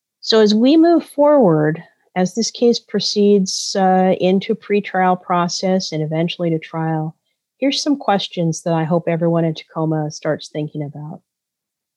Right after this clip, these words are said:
What does this incident say about the relationship between the police and residents of Tacoma today?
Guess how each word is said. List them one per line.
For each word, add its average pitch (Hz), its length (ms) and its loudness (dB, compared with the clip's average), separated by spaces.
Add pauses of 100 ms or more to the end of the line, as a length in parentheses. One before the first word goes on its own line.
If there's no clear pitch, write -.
(1200)
What 226 160 2
does 294 160 0
this 262 220 -2
incident 180 500 0
say 170 280 2
about 160 500 -2 (1400)
the 175 100 0
relationship 175 840 2
between 165 400 -2
the 160 80 0
police 160 800 0 (760)
and 156 440 0 (920)
residents 156 560 -2
of 143 120 -8
Tacoma 143 600 -10 (380)
today? 143 580 -6